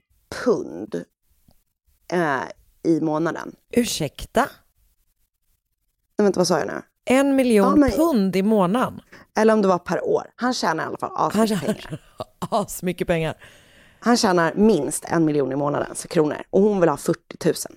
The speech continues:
Speaker 2: Ja.
Speaker 1: Alltså jag menar, ge henne det.
Speaker 2: Ja, verkligen.
Speaker 1: Ja. Men sen då, i juni tvåtusen tio, så är Elisa helt plötsligt bara borta. Eh,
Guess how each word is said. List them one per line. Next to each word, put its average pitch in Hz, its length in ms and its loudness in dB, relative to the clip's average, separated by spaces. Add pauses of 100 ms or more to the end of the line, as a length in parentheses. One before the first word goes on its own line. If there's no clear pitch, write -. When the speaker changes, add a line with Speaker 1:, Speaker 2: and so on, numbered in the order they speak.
Speaker 2:
Ja. 180 120 2
Speaker 1:
Alltså 175 160 0
jag 165 40 2
menar, 151 240 0 (260)
ge 156 320 0
henne - 220 -6
det. - 160 -10 (100)
Speaker 2:
Ja, 143 180 -12 (720)
verkligen. - 400 -8 (640)
Speaker 1:
Ja. - 220 -2 (1700)
Men 226 200 2
sen 226 220 2
då, 151 220 2 (640)
i 180 100 4
juni 151 500 2 (180)
tvåtusen - 380 -2
tio, 87 340 -6 (100)
så - 140 -4
är 160 220 2
Elisa 156 460 -2
helt 135 200 -6
plötsligt - 360 -8
bara 107 260 -4
borta. - 300 -6 (1200)
Eh, 160 300 2